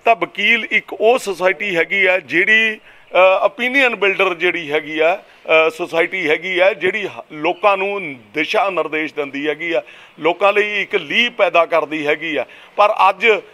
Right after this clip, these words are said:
ਜਿਹੜੇ ਨਵੇਂ ਮੁੰਡੇ ਹੈਗੇ ਆ ਉਹਨਾਂ ਦੇ ਕੋਲ ਕੋਈ ਐਸਾ ਵਿਕਲਪ ਨਹੀਂ ਹੈਗਾ ਕਿ ਉਹ ਜਿਹੜਾ ਹੈਗਾ ਕਚਹਿਰੀ ਨੂੰ ਛੱਡ ਕੇ ਜਿਹੜਾ ਹੈਗਾ ਹੋਰ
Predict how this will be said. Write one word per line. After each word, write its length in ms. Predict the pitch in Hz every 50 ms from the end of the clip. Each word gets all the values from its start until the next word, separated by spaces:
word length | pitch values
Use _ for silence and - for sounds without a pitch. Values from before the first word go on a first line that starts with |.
| - _ -
ਜਿਹੜੇ 200 | 143 180 190 214
ਨਵੇਂ 360 | 202 165 160 165 180 202 214
ਮੁੰਡੇ 320 | 208 190 190 175 190 185 180
ਹੈਗੇ 380 | 175 170 170 175 190 175 165
ਆ 100 | 147 135 - - - - - _ -
ਉਹਨਾਂ 320 | 233 247 247 262 254 254
ਦੇ 220 | 196 190 226 240 233
ਕੋਲ 380 | 233 - 208 202 208 214 214
ਕੋਈ 440 | 214 - - 196 196 226 240 240 233
ਐਸਾ 420 | - - 180 165 156 - 190 202
ਵਿਕਲਪ 460 | 190 151 151 - 175 160 160 156 - 165
ਨਹੀਂ 180 | 165 165 165
ਹੈਗਾ 340 | 156 156 151 165 165 139 - - - - - _ -
ਕਿ 100 | 214 208
ਉਹ 540 | 208 - 202 202 214 220 233 233 233 233 226 175
ਜਿਹੜਾ 240 | 170 180 190 196 180
ਹੈਗਾ 260 | 165 170 175 196 202
ਕਚਹਿਰੀ 500 | 196 - 180 170 - 190 196 214 226 233
ਨੂੰ 160 | 226 220 214
ਛੱਡ 320 | - - 151 147 147 147 -
ਕੇ 220 | - 185 170 160
ਜਿਹੜਾ 300 | 147 160 156 156 156 151
ਹੈਗਾ 340 | 147 147 165 170 175 190 180
ਹੋਰ 380 | 139 123 139 160 185 196 185